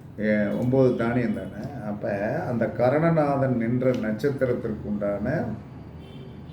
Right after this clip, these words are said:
நட்ச-, நட்சத்திரம் இருக்கும். அந்த நட்சத்திரத்திற்கு உண்டான தானியம். அதை வேற ஒண்ணும் செய்ய வேண்டாம்.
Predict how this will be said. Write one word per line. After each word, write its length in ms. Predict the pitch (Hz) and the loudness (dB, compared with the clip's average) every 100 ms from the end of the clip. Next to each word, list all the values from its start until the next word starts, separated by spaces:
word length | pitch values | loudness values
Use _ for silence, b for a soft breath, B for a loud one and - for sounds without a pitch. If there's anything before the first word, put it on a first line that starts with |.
| - - - 151 | -16 -14 -10 0
நட்ச-, 360 | 123 131 117 | 2 2 2
நட்சத்திரம் 480 | 113 123 165 160 127 | 2 2 4 4 4
இருக்கும். 520 | 113 - 104 131 - - - - | 4 0 -4 -4 -6 -8 -12 -8
அந்த 240 | 117 113 | -6 -4
நட்சத்திரத்திற்கு 800 | 107 113 117 175 180 151 131 110 | -2 -2 2 4 4 2 2 -2
உண்டான 240 | 120 170 233 139 | -4 -4 -4 0
தானியம். 600 | 143 170 196 151 - 135 - - - - - - - | 2 4 4 2 -2 -6 -12 -18 -18 -18 -18 -18 -4
அதை 180 | 120 | 0
வேற 280 | 123 147 165 | 6 8 8
ஒண்ணும் 160 | 175 202 | 6 4
செய்ய 200 | 151 135 | 6 4
வேண்டாம். 360 | 117 107 - | 4 0 -6